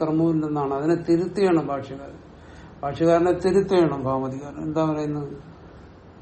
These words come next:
ശരിയാണ്, ധർമ്മബ്രഹ്മ-, ബ്രഹ്മങ്ങൾക്ക് അംഗാംഗിഭാവമില്ല, ശരി തന്നെ. പക്ഷെ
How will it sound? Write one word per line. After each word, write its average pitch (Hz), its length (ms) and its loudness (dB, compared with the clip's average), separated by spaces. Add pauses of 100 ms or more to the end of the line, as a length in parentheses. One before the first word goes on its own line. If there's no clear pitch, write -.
(1400)
ശരിയാണ്, 165 520 4 (720)
ധർമ്മബ്രഹ്മ-, 170 920 6 (220)
ബ്രഹ്മങ്ങൾക്ക് 165 680 2
അംഗാംഗിഭാവമില്ല, 156 920 2 (180)
ശരി 160 260 -2
തന്നെ. 135 240 -6 (760)
പക്ഷെ 143 260 -4